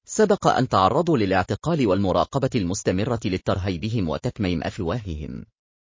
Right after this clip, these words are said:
وشمل التقرير رصداً لقضايا حقوق الإنسان والديمقراطية والوضع الإنساني للمحتجزين تحت حراب البوليساريو في المخيم سيء الذكر، منددة بالانتهاكات ضد السكان الصحراويين في تندوف.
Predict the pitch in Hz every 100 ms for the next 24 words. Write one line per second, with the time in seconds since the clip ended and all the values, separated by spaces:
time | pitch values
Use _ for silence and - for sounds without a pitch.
0 | _ _ _ _ _ _ - 120 - 220
1 | 196 160 143 - 117 170 123 110 - 113
2 | 104 90 - 104 123 151 135 123 - 147
3 | 131 101 110 - 156 143 92 85 107 107
4 | 117 87 135 143 127 117 90 82 110 98
5 | 78 107 - 98 104 147 110 85 85 -
6 | 117 95 80 127 131 107 - - 107 107
7 | 90 120 110 104 95 90 - 139 131 117
8 | 120 90 82 143 143 101 - 131 107 80
9 | 82 151 - 147 _ _ - 107 147 127
10 | 135 185 170 131 95 90 117 131 113 98
11 | 160 135 110 120 107 - 120 - 160 120
12 | 107 127 - 101 90 82 110 120 - 107
13 | 110 104 82 73 - _